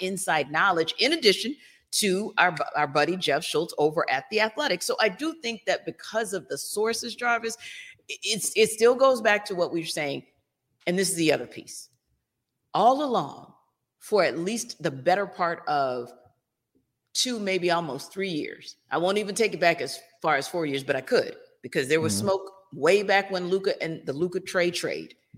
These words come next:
Speaker 1: That's
Speaker 2: Oh,
Speaker 1: when
Speaker 2: yeah.
Speaker 1: the smoke really started, if you wanna be honest,
Speaker 2: Indeed.
Speaker 1: because
Speaker 2: Indeed.
Speaker 1: questions were, "Who dictated that?" But we won't
Speaker 2: Mm-hmm.
Speaker 1: go back that far. We'll just go back the last two years.
Speaker 2: Right.
Speaker 1: And it's just been smoke, smoke, smoke, smoke, smoke, smoke.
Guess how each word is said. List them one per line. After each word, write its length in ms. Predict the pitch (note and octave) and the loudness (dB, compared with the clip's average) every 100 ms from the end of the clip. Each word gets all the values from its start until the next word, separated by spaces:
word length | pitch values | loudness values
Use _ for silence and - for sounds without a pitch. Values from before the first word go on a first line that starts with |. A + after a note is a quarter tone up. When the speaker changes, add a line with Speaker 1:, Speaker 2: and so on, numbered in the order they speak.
| - | 4
Speaker 1:
That's 200 | E3+ G#3+ | 8 8
Speaker 2:
Oh, 80 | C4 | 6
Speaker 1:
when 100 | - | 4
Speaker 2:
yeah. 60 | |
Speaker 1:
the 40 | - | 0
smoke 340 | - - - C#3 | -4 -4 -4 2
really 240 | E3 E3 D3 | 4 4 4
started, 360 | - C#3 C3 | 6 6 6
if 140 | C3+ C#3+ | -2 -4
you 80 | |
wanna 200 | C#3 C3+ | -4 -2
be 140 | C3+ C3+ - | -4 -2 4
honest, 220 | D#3+ A2+ | 6 8
Speaker 2:
Indeed. 240 | A2 F#2 - - - | 6 6 0 -12 -6
Speaker 1:
because 280 | - G#2 | 2 2
Speaker 2:
Indeed. 100 | - | 4
Speaker 1:
questions 480 | F3+ F3+ - F3 E3 | 4 4 2 -4 -4
were, 440 | D#3 D3+ D3 C#3 - _ _ - | -2 0 0 -2 -8 _ _ -18
"Who 540 | - A3 G#3 G3+ F#3+ F#3+ _ _ _ _ - | -8 -6 -4 -4 -6 -10 _ _ _ _ -4
dictated 520 | - - - - - - | -4 -4 -10 -16 -18 -14
that?" 160 | D#2+ - _ _ _ _ - | -12 -12 _ _ _ _ 2
But 120 | A4+ | 6
we 60 | G4 | 6
won't 180 | E3 | 4
Speaker 2:
Mm-hmm. 80 | C#3+ | 2
Speaker 1:
go 60 | - | 0
back 200 | - - | -4 -8
that 100 | C3 | -8
far. 100 | F#3 | -6
We'll 120 | B3+ | -6
just 160 | D#3 C#3 | -6 -4
go 80 | C#3+ | -2
back 180 | C#3 | -2
the 80 | C#3+ | -2
last 300 | D3+ D3+ - | 0 0 -2
two 120 | F#3 | -2
years. 400 | E3 - - - - - - - | -2 -2 -8 -16 -20 -20 -20 -2
Speaker 2:
Right. 140 | - A3+ | 2 4
Speaker 1:
And 100 | B3 | 4
it's 140 | B3 | -2
just 160 | C4+ B3+ | -4 -2
been 100 | C4 | -2
smoke, 420 | C#4+ E4 - - - | 2 2 0 -8 -16
smoke, 340 | - A3 C#4+ C#4 | -4 2 2 2
smoke, 280 | B3 A#3+ A#3+ | -4 -4 -4
smoke, 240 | G#3 G3+ | -6 -4
smoke, 240 | - E3+ | -4 -4
smoke. 280 | - C#3+ - | -4 -6 -6